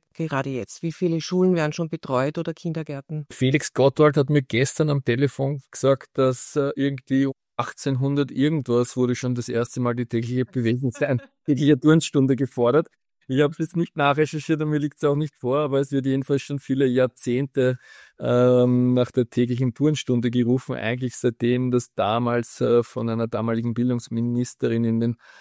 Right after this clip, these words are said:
Speaker 2: neunziger Jahren, glaub ich, oder achtziger Jahren schon, äh, die Stundentafel gekürzt worden ist und, äh, damals auch, äh, vor allem der Sport gekü-, oder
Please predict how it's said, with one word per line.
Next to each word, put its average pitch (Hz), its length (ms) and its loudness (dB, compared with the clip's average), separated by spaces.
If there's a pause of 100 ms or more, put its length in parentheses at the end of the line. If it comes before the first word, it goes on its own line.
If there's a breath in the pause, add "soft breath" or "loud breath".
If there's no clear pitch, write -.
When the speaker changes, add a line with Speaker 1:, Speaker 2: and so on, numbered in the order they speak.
(320 loud breath)
Speaker 2:
neunziger 131 560 2
Jahren, 139 240 4
glaub 135 160 0
ich, 127 80 2
oder 123 160 2
achtziger 127 400 0
Jahren 123 320 2
schon, 127 400 0
äh, 123 300 2
die 120 120 -4
Stundentafel 127 720 -2
gekürzt - 480 -4
worden 117 260 2
ist 131 340 -2
und, 123 360 -2
äh, 113 300 2
damals 113 460 -2
auch, 110 380 0
äh, 113 160 -2
vor 113 200 0
allem 110 120 0
der 107 120 -4
Sport - 340 0
gekü-, - 240 -10
oder 113 140 -8